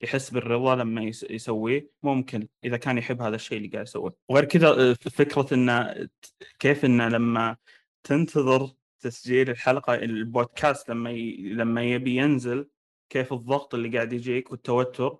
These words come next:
تبيه ينزل بوقت، آه، بوقت المعين هذا وبالشكل اللي أنت حاب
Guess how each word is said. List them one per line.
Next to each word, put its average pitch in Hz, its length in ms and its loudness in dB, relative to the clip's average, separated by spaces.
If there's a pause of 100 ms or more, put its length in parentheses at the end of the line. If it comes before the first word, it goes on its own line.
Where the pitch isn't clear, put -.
تبيه 123 300 -6
ينزل 127 340 -2
بوقت، 120 500 -4
آه، 110 200 -4
بوقت 110 440 -6
المعين 120 400 -2
هذا 131 440 -2 (340)
وبالشكل 120 880 -2
اللي 120 280 -4
أنت 131 160 -4
حاب 127 340 0